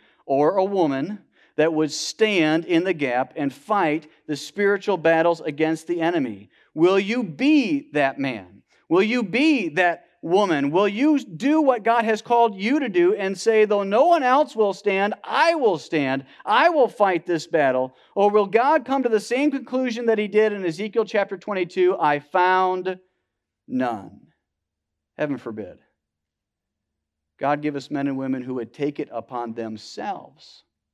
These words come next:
to stand in the gap. Let's bow our heads this morning. I just have two, two simple questions for you this morning. The first,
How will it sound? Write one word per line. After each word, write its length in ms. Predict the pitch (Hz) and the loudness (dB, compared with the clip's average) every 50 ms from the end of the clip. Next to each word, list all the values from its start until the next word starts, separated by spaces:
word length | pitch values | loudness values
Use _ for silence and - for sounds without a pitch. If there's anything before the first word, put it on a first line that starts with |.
| _ _ _ _ _ _ _ _ _ _ _ _ _ _ _ _ _ _ _ _ | _ _ _ _ _ _ _ _ _ _ _ _ _ _ _ _ _ _ _ _
to 100 | - 117 | -20 -18
stand 680 | - - - 170 160 143 123 107 98 92 92 92 - _ _ _ _ _ _ _ _ _ _ _ _ _ _ _ _ _ _ _ _ | -16 -10 -6 -4 -2 -2 -4 -6 -10 -14 -18 -20 -20 _ _ _ _ _ _ _ _ _ _ _ _ _ _ _ _ _ _ _ _
in 160 | - - - | -20 -16 -14
the 60 | 113 113 | -14 -14
gap. 320 | 101 104 104 - - _ _ _ _ _ _ _ _ _ _ _ _ _ _ _ _ _ _ _ _ _ _ _ _ _ _ _ _ _ _ _ | -14 -16 -16 -18 -20 _ _ _ _ _ _ _ _ _ _ _ _ _ _ _ _ _ _ _ _ _ _ _ _ _ _ _ _ _ _ _
Let's 120 | 165 - | -20 -2
bow 160 | - 180 160 | 0 2 2
our 140 | 147 139 131 | 2 2 0
heads 220 | 131 135 131 127 | 0 0 -2 -4
this 220 | 131 127 113 - - | -6 -12 -16 -14 -10
morning. 460 | 123 120 117 113 113 113 113 113 113 _ _ _ _ _ _ _ _ _ _ _ _ _ _ _ | -8 -8 -6 -6 -8 -8 -10 -14 -18 _ _ _ _ _ _ _ _ _ _ _ _ _ _ _
I 160 | - 147 160 | -6 -6 -4
just 180 | 156 151 135 - | -4 -4 -6 -4
have 160 | 135 123 117 | -6 -6 -8
two, 480 | - - 139 131 127 127 127 123 123 127 _ _ _ _ _ _ _ _ _ _ _ _ _ _ _ _ _ _ _ | -8 -8 -6 -4 -4 -4 -6 -8 -12 -18 _ _ _ _ _ _ _ _ _ _ _ _ _ _ _ _ _ _ _
two 180 | - - 139 139 | -8 -4 -4 -4
simple 300 | 131 - 147 156 196 185 | -4 -4 -6 -6 -6 -6
questions 420 | 180 - 135 117 110 - 113 107 | -4 -2 -4 -4 -4 -8 -14 -16
for 180 | - - 120 113 | -12 -10 -8 -8
you 80 | 110 107 | -6 -8
this 200 | 110 107 - - | -10 -12 -14 -16
morning. 340 | 120 120 117 123 135 143 143 _ _ _ _ _ _ _ _ _ _ _ _ _ _ _ _ _ _ _ _ _ _ _ _ _ _ _ _ _ _ _ _ _ _ _ _ _ _ _ _ _ _ | -14 -12 -12 -12 -12 -12 -16 _ _ _ _ _ _ _ _ _ _ _ _ _ _ _ _ _ _ _ _ _ _ _ _ _ _ _ _ _ _ _ _ _ _ _ _ _ _ _ _ _ _
The 80 | - 123 | -16 -14
first, 560 | - - 147 151 160 175 180 - - - _ | -6 -2 0 0 0 0 -2 -8 -16 -20 _